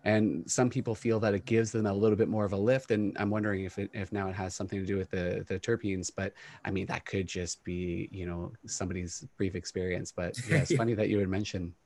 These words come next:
Speaker 1: uh, mangoes. So sorry, you were saying hops?
Speaker 2: Yeah, so hops, you know, hops contains terpenes as well. You could find terpenes in hops and a lot of different things, lemons, that sort of thing.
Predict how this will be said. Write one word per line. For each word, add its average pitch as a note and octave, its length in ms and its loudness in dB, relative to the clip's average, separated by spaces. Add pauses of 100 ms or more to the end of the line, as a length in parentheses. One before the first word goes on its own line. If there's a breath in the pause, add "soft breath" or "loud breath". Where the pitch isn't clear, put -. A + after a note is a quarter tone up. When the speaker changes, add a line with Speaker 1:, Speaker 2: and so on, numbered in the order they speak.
Speaker 1:
uh, F#2+ 140 -2
mangoes. G2 500 -2 (200 loud breath)
So C#3+ 120 8
sorry, A#2+ 240 12
you B2+ 80 12
were B2+ 80 12
saying B2 240 10
hops? G#2 480 4 (160)
Speaker 2:
Yeah, A3+ 240 6
so D3+ 200 4
hops, E3+ 360 -2
you E3 60 2
know, C#3 60 4
hops E3 300 -2
contains C#3+ 520 0
terpenes C#3 420 4
as C3+ 120 4
well. C3 340 2
You D3 80 0
could C#3 160 2
find C3+ 200 0
terpenes B2 300 0
in A#2+ 60 -4
hops B2 400 -6 (360)
and A#3+ 160 6
a A#3+ 60 10
lot G3 260 4
of C3+ 80 4
different C3+ 300 2
things, A2+ 200 -4
lemons, D3+ 480 2
that C3+ 180 -2
sort G#2+ 160 0
of - 80 -8
thing. - 160 -12